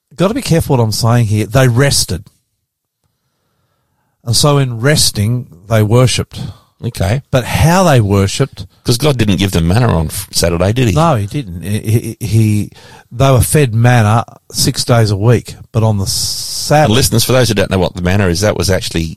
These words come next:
Speaker 2: God
Speaker 1: Good.
Speaker 2: miraculously sending food
Speaker 1: While they
Speaker 2: dropping food out of the sky into their
Speaker 1: while
Speaker 2: laps.
Speaker 1: millions of Jews walked through the desert on the
Speaker 2: Mm.
Speaker 1: way from Egypt and slavery to freedom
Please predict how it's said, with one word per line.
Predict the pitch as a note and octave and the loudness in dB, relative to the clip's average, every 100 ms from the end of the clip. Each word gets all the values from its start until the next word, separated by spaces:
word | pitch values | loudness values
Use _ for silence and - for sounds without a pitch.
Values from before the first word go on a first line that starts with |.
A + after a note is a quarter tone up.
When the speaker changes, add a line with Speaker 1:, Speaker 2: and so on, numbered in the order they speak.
| - | -10
Speaker 2:
God | - F#2 | -4 -2
Speaker 1:
Good. | G2 F2 | -2 0
Speaker 2:
miraculously | F2 F#2+ G#2+ G2+ F2+ - E2 | 0 0 0 -2 -4 -2 -2
sending | - F2 E2 D#2+ | 0 0 -2 -4
food | - G#2 F#2 D2+ - _ _ - | -2 0 0 -4 -12 _ _ -4
Speaker 1:
While | A2+ | 0
they | G#2+ | 2
Speaker 2:
dropping | G#2+ F#2+ | 2 0
food | - A2 | 0 0
out | F#2+ F#2 | 0 0
of | E2 | -2
the | D#2 | -2
sky | - F#2 F2+ | -2 0 0
into | E2+ | -2
their | D#2 | -2
Speaker 1:
while | C#3+ C#3 | 0 0
Speaker 2:
laps. | C3+ C3 | 2 2
Speaker 1:
millions | C#3 C#3+ C3+ A2 | 2 2 2 0
of | A2 | -2
Jews | - B2 A#2 F#2+ | 0 2 2 2
walked | G2 A2 A2 | 0 0 0
through | A#2+ A#2 | 2 2
the | G2+ | 2
desert | G2 A2+ G#2 G#2 | 2 2 2 0
on | G#2 | 2
the | F2+ | 2
Speaker 2:
Mm. | |
Speaker 1:
way | E2+ G#2+ | 2 0
from | - F#2+ A2 | -4 -6 0
Egypt | A2+ G2+ A2+ A2 - | 0 2 -2 -2 -6
and | F#2+ | -4
slavery | - A#2 A2 G#2+ F#2+ F#2+ | -2 0 2 2 0 -4
to | - G2+ | -4 -6
freedom | - A2+ G#2+ G2+ F2+ | -2 0 2 0 -2